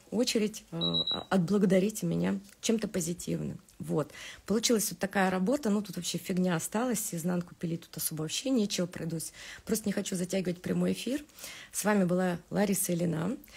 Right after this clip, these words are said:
Скажите, а на курсе онлайн верхние формы, э, как происходят отработки?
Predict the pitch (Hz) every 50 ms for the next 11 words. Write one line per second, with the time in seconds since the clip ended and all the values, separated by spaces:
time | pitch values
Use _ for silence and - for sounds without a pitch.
0 | - - - - - - 269 302 269 226 180 - - - - - 190 202 220 220
1 | 220 196 190 - - 208 220 220 202 190 180 175 175 170 175 185 196 190 - -
2 | 202 208 202 - - 196 185 170 175 190 - - - - - - - _ _ _
3 | _ - - 165 170 165 170 - - _ - 247 269 269 - - 220 208 208 -
4 | - 214 208 - 185 175 196 196 190 175 170 170 170 170 - - -